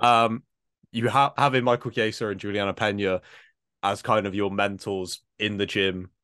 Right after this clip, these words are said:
uh, and kind of helping you through that process. How much benefit was it having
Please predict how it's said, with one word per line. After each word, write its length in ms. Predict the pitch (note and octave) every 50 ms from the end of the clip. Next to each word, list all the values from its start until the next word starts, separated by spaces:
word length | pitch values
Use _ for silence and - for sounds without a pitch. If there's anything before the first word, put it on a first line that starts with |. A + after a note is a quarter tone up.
| _ -
uh, 180 | G2 G2 F2 -
and 220 | - G2+ G2 F#2+
kind 200 | - G2+ G2 F#2+
of 80 | F#2+ -
helping 360 | - G#2+ G#2+ G2 - - G2
you 120 | F#2+ F#2+
through 280 | F2+ - - G#2 G#2 G#2
that 180 | A2+ - - -
process. 480 | - A2+ A2 G#2+ - C3 B2 A#2 - - - -
How 140 | - C#3 D3
much 400 | D#3 D3+ C3+ - _ - - - _ _ _ _ _ _ _ - -
benefit 480 | C3+ C3+ C3+ B2+ - - A#2+ A2+ A2+
was 160 | A2 A2+ G2+
it 220 | A2 A2+ - - _ -
having 520 | G#2+ A2+ A2 G#2+ A2 G#2+ G#2+ G#2+ A2+